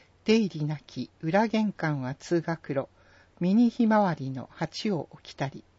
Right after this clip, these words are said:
風巻純子。庭池の色恋加え飛び立てる、サギは羽音を残し去りゆく。庭池の色恋加え飛び立てる、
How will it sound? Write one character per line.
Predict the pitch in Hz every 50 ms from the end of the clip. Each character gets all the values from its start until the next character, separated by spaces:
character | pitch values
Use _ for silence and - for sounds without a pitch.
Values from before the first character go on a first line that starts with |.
| _ _ _ _ _ _ _ _ _ _ -
風 | - 175 165 220 220
巻 | 208 185 151 - - 131 -
純 | - 156 156 139 120 - -
子。 | - 113 - _ _ _ _ - - _ _ _ _ _ _ _ _ _ _ _ _ _ _ _ _ _ _ _ _ _ _ -
庭 | 180 185 196 208 220 214
池 | 220 208 - - 185 175
の | 170 175 165 - - _ _ _ _ _ _ _ _ _ _
色 | 175 180 180 220 226 208
恋 | 214 190 170 160 160
加 | - - - 165 165 165 160
え | 151 135
飛 | - - 151 151
び | 165
立 | - 180 165 -
て | 151 143 135
る、 | 139 - - _ _ _ _ _ _
サ | - - - 190 196
ギ | 190 190 180
は | 165 160 151 156
羽 | - - 175 180
音 | 208 240 - - 190 185 180
を | 175
残 | 180 175 - - 185
し | - - - 151
去 | - - 156 139
り | - 156 143 135
ゆ | 139 - _ -
く。 | - - - _ _ - - _ _ _ _ _ _ _ _ _ _ _ _ _ _ _ _ _ _ _ -
庭 | 180 180 190 208 202 196
池 | 196 - - - 175
の | 170 165 165 160 - - _ _ _ _ _ -
色 | 175 170 214 233
恋 | 220 - 190 170 160 151
加 | - - - 165 165 170 170
え | 165 156 - - _
飛 | - - 170
び | 170
立 | 160 - - 160 -
て | - 156 151
る、 | 139 139 -